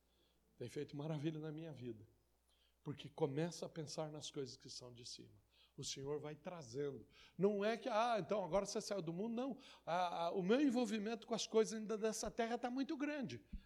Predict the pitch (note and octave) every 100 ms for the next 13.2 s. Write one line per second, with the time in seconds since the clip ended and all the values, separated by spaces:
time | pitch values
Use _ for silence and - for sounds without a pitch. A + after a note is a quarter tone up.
0 | - D#3+ F#3+ G3+ D4+ D#4 C#4 C4 G#3+ D4
1 | D4+ D4+ D#4 F4 D#4 - D4 B3 D#3 -
2 | - - F3+ G3+ - - - - - -
3 | - E3+ B2 E3+ C#4 C#4+ F3 - G3+ A#3
4 | A#3 C4 C4+ B3 D4 D4 G3 D#3+ C3 A#2+
5 | - - _ _ _ _ _ _ _ -
6 | D3+ A3 B3 G#3+ A#3 C4+ A3 G#3 A#3+ -
7 | - A3+ A3+ G#3 G#3 - B3+ B3 A#3+ A3
8 | E3 C4 C4 - - A3+ C4 B3+ G3+ C#4
9 | A3+ - - - G#3 A3+ A3 B3 A3+ A#3+
10 | A#3+ A#3+ A#3+ G#3 B3 - B3+ G#3+ B3 A3+
11 | A3+ A3+ A#3 A3 A#3+ A#3+ A#3+ A3+ A#3 G#3+
12 | G#3 - A3+ A3 - - - F#3 - A3
13 | E3+ G#3+